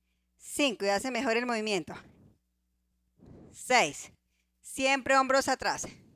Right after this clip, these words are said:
Siete. Ocho. Nueve.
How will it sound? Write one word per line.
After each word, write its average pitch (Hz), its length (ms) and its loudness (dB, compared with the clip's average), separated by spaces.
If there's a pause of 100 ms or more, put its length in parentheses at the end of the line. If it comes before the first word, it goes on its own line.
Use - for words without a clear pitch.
(120)
Siete. - 640 2 (2250)
Ocho. - 400 6 (2500)
Nueve. 214 520 4